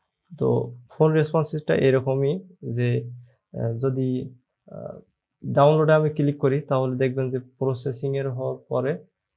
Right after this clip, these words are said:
এমপি ফোর একটা অপশন আর এমপি থ্রি। তারপরে এই সাইড আছে কোয়ালিটি, রেন্ডার আর ডাউনলোড। এখন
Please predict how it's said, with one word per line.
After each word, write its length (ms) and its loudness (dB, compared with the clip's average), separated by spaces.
এমপি 260 6
ফোর 320 4
একটা 240 2
অপশন 500 0
আর 180 2
এমপি 320 2
থ্রি। 420 0
তারপরে 360 6
এই 60 8
সাইড 200 6
আছে 160 2
কোয়ালিটি, 600 6
রেন্ডার 500 2
আর 180 -2
ডাউনলোড। 520 0
এখন 380 -2